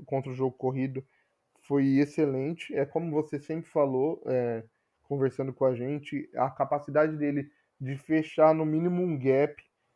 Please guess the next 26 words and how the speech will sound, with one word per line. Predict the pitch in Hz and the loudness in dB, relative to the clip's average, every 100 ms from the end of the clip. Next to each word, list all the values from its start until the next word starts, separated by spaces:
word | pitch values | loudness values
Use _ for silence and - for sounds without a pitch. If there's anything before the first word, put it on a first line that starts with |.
| _ _ | _ _
ou | - 139 143 | -2 2 2
de | 127 135 143 | 0 4 6
atrasar | 147 - 160 151 127 139 156 | 4 4 6 6 4 2 2
no | |
mínimo | 147 147 156 | 0 -2 0
o | 151 | 0
running | 147 147 139 | 2 0 2
back, | 127 123 - - | 2 0 -4 2
pela | 151 147 | 6 6
presença | 151 151 143 190 226 190 | 4 2 2 -2 -4 -2
dele | 165 160 | -2 -2
tá | 160 | 0
ali | 143 147 | 0 0
no | 143 | -2
gap, | 131 135 180 180 _ _ _ _ _ _ | 0 2 2 0 _ _ _ _ _ _
é, | 139 143 139 139 123 _ _ _ _ 151 | 2 4 6 4 0 _ _ _ _ -18
se | - - | -12 -4
demonstrou | 165 170 170 160 170 170 | 0 0 0 -2 -2 0
praticamente, | 170 175 - 151 143 127 - _ _ _ _ _ - | 0 -2 -4 -4 -4 -6 -12 _ _ _ _ _ -2
se | |
demonstrou | 135 147 151 143 156 | 0 2 0 2 4
na | 165 | 4
prática | 160 147 151 - 160 | 4 6 6 4 -4
aquilo | - 151 | -2 -4
que | 147 | -2
você | 143 143 147 147 | -4 -2 -2 -4